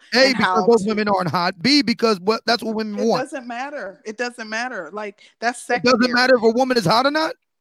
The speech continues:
Speaker 2: No, that's, that should be secondary.
Speaker 1: It should be.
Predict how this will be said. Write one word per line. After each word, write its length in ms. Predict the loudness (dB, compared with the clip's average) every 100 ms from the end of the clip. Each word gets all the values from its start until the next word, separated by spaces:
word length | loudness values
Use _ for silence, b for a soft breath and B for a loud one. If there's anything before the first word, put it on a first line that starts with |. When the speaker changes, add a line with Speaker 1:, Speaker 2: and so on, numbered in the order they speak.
| -14 -4
Speaker 2:
No, 320 | -2 0 0
that's, 360 | 0 -2 -4 -4
that 200 | -4 -4
should 180 | -8
be 100 | -12
secondary. 800 | -10 -6 -6 -8 -12 -14 -16 -20 _ _ _ 0
Speaker 1:
It 100 | 0
should 260 | 2 0 0
be. 220 | -6